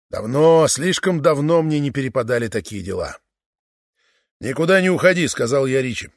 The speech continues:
своему напарнику. «О!» — в притворном ужасе протянул Квигли из-за своего стола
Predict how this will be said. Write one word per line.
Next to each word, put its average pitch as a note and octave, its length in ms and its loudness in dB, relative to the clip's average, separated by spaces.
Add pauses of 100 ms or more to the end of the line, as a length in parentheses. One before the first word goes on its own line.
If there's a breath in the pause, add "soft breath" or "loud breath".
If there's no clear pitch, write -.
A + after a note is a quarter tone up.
(420)
своему B2+ 300 -6
напарнику. F#2+ 520 -6 (1120)
«О!» — C3 1080 4
в - 60 -20
притворном C#3 640 -2
ужасе F3+ 380 0
протянул D3+ 560 -2
Квигли C#3 600 -2
из-за B2+ 200 -4
своего C3+ 380 -2
стола C#3 460 0